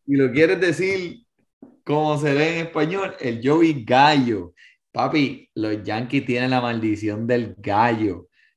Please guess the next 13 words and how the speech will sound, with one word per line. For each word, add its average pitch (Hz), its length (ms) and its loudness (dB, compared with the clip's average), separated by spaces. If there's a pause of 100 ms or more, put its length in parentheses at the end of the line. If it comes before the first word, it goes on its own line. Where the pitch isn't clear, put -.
(120)
en, 123 460 -4
con 123 360 -6
un 147 180 -2
récord 135 460 -2
de 113 400 -6
ocho 139 720 -2
y 131 300 0
quince 143 720 -6 (640)
desde 120 400 -2
el 113 100 -2
fin 131 300 -2
de 143 80 0
semana 135 720 -2